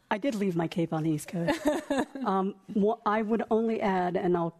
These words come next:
Speaker 1: kick the, the conversation a little up more, um, and stay within space. As we look at equity, it's my dream, vision, and what I've worked for,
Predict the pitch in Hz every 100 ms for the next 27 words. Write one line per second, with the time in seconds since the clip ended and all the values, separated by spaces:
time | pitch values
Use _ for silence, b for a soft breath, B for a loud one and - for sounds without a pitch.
0 | _ - 208 190 - - - 180 170 175
1 | 170 190 185 170 - - 180 180 165 185
2 | 165 - 180 170 175 185 - 180 175 _
3 | - - 165 165 160 165 170 - _ -
4 | 185 170 170 180 - b b b b b
5 | b b b _ _ _ _ _ _ _
6 | _ 196 185 - 190 175 170 170 165 170
7 | - 180 165 156 - - - b b b
8 | b b b b - 180 180 185 190 180
9 | 185 180 180 180 165 160 156 _ _ 208
10 | 175 - 175 170 175 180 180 175 180 226
11 | 311 170 175 175 190 208 226 247 254 262
12 | - 165 156 175 170 175 180 180 240 175
13 | 165 165 156 - - 202 190 - - -
14 | 156 165 160